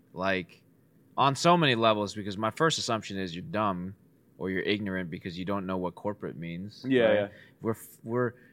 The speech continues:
Speaker 2: Just
Speaker 1: we're,
Speaker 2: wait,
Speaker 1: we
Speaker 2: just
Speaker 1: were five guys, we're four people now. What do
Speaker 2: Yeah.
Speaker 1: you mean corporate?
Speaker 2: Just wait till you get your tattoo.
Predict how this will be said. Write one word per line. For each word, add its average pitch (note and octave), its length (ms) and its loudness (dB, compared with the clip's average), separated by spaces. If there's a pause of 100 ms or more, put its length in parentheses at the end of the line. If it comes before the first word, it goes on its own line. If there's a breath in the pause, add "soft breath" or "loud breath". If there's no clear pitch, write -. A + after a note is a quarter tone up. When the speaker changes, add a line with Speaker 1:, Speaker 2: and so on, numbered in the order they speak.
(140 soft breath)
Speaker 2:
Just D3 160 4
Speaker 1:
we're, C#3+ 60 4
Speaker 2:
wait, F3+ 200 6
Speaker 1:
we D#3 40 4
Speaker 2:
just D#3+ 120 6
Speaker 1:
were F#3 60 6
five C#3+ 420 4
guys, C3+ 340 0
we're C3+ 100 -4
four C3 440 -4
people F#2 420 -8
now. E2 340 -10
What D#3 120 -6
do F3+ 60 -4
Speaker 2:
Yeah. F#3+ 100 0
Speaker 1:
you E3+ 40 0
mean D3+ 440 0
corporate? A#2+ 180 -14
Speaker 2:
Just A#3+ 240 6
wait F3 300 0
till D3 120 -2
you B2+ 80 2
get B2 140 -4
your A#2+ 100 -4
tattoo. G#2+ 460 -4